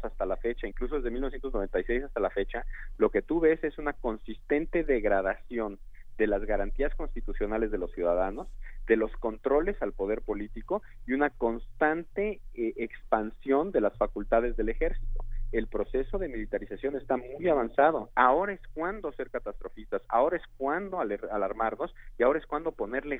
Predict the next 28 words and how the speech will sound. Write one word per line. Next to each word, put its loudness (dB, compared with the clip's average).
freno 0
a -2
este -2
proceso 0
y 4
evaluarlo. 2
Ese 0
es -8
lo -2
más -6
grave. 0
Ni -4
siquiera 4
están -2
dispuestos -4
a 4
evaluar 4
antes -6
de -4
legislar. -2
Y -6
si -2
uno 2
evaluara, 2
y -14
yo -2
llevo -2
dedicado 2